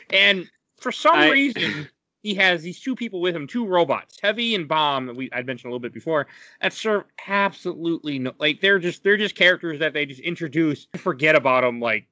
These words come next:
Speaker 1: in a couple issues.
Speaker 2: <laughs>
Speaker 1: 'Cause the Sonic keeps going. Like, the Chaotix have kept going, you know, over the years. Like, I'm sure you've heard of the Chaotix, people listening, but I don't think Heavy or Bomb ever show up again.
Speaker 2: I can't say I remember them showing up, yeah.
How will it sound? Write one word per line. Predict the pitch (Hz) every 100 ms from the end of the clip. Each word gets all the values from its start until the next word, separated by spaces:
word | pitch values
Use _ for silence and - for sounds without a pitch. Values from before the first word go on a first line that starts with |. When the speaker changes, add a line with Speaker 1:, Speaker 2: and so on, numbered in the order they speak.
| _
Speaker 1:
in | 120
a |
couple | 113 135 131
issues. | 120 - - - - - _
Speaker 2:
<laughs> | 294 240 - 240 - 175 _
Speaker 1:
'Cause | 175 151 123 _ _
the | 160
Sonic | - 285 320 -
keeps | - 214 -
going. | 180 180 127
Like, | 123 120
the | 160
Chaotix | - 165 151 165 151
have | 147
kept | 160 131
going, | 131 135
you | 127
know, | 123
over | 123 123
the | 117
years. | 117 123 123 123
Like, | 113
I'm | 127
sure | 127 156
you've | 143 147 120
heard | 208 226
of |
the | 131
Chaotix, | - 110 101 104
people | - 127
listening, | 214 147 123 123 - _ _
but | -
I | - 240
don't | 415
think | - 330
Heavy | - 208 269 226
or |
Bomb | 175 180 190 185
ever | 151 180
show | 170 180
up | 160 170
again. | 120 117 110 - _ _ 117
Speaker 2:
I | 110
can't | 123 113
say | 117
I | 110
remember | 98 117 107
them | 78 82
showing | - 80
up, | 80 80
yeah. | 87 82